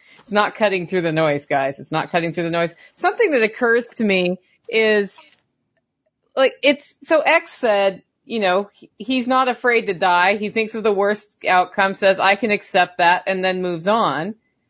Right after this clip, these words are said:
And, and Jack's sitting there and he's built, uh, you know, a business that feeds itself, so his lifestyle isn't terribly impacted by big changes.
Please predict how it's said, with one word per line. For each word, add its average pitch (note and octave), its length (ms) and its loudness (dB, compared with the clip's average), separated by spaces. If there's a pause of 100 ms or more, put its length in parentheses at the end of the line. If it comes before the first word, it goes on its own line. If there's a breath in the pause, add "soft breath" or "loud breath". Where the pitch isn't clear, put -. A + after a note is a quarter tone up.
(280)
And, G#3 720 0 (500)
and G3 200 0
Jack's B3+ 360 0
sitting A#3 380 0
there G3+ 200 2
and A#3 80 0
he's G#3+ 200 -4
built, G3+ 320 -2 (100)
uh, F#3+ 80 2
you F#3+ 220 -2
know, F3 200 0
a F3+ 80 0
business F#3+ 600 -2
that F3 300 0 (440)
feeds A#3+ 300 -2
itself, F3+ 580 0
so G3 160 0
his F3 140 -2
lifestyle G3 580 2
isn't F3+ 260 -6
terribly F3+ 380 0
impacted E3+ 640 0
by D#3+ 200 4
big D#3 300 -4
changes. D#3 760 -4